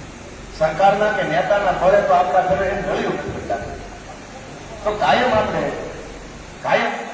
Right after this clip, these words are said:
આગેવાનના હોશિયાળા રહેવું પડે. ઈ જે કે સાચું, ઈ કે ખોટું, ઈ સાહેબ ઉભી મજા કરે, ગામને બચારાને તો આમાં ખબર હોય સાહેબ સાચો નેતા હતો.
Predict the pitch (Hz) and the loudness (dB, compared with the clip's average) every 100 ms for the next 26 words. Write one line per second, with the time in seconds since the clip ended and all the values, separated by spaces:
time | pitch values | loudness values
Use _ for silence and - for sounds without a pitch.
0 | - - - - - - - - - 220 | -12 -14 -16 -18 -18 -18 -12 0 2 4
1 | 208 196 - 202 180 185 - 165 131 117 | 4 2 2 -2 -2 -4 0 2 4 2
2 | 131 - - 143 - - 175 165 185 160 | -2 -4 -6 -6 -8 -10 -10 -4 -4 -4
3 | 139 - 170 165 - 180 202 214 - - | -6 -6 -2 -2 -2 -6 -8 -10 -12 -12
4 | - 175 139 120 180 - 190 185 196 - | -6 -4 -4 -4 -4 -2 -2 0 -4 -6
5 | - - - 208 202 - - 165 165 - | -8 -10 -10 -4 -2 -2 2 2 4 0
6 | 135 120 120 - - 147 147 - - 180 | -2 -2 -2 4 4 4 0 -2 0 0
7 | 170 147 - 160 147 143 139 131 127 - | -2 -6 -4 0 0 0 -2 -4 -4 -4
8 | 156 175 170 131 139 151 147 147 143 120 | -4 -2 -2 0 2 2 2 0 -2 -4
9 | 127 117 113 110 | -6 -6 -8 -10